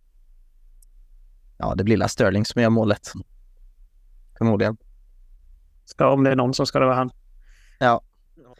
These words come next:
Speaker 1: Ja, gud, vi får se vad vi pratar om, eh, om en vecka, mina vänner. Men, eh, vi får tacka för idag.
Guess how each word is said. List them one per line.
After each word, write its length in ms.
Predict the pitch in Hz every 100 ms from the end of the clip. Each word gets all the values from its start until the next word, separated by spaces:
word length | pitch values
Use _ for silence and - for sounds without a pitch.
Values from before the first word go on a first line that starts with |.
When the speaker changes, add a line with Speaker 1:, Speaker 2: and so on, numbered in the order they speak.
| _ 143 135 - _ _ _ _ _ _ _
Speaker 1:
Ja, 200 | 190 208
gud, 260 | 202 190 151
vi 100 | 165
får 140 | 190
se 160 | - 185
vad 180 | 175 170
vi 140 | 170
pratar 380 | - 170 - 147
om, 320 | 147 143 143
eh, 240 | 143 151
om 100 | 151
en 100 | 147
vecka, 400 | 147 123 _ 123
mina 240 | 127 120 120
vänner. 480 | 117 113 127 156 156
Men, 340 | 143 143 143
eh, 180 | 143 143
vi 120 | 147
får 120 | -
tacka 340 | - 156 - 135
för 400 | - 135 135 135
idag. 760 | 139 131 113 147 180 220 233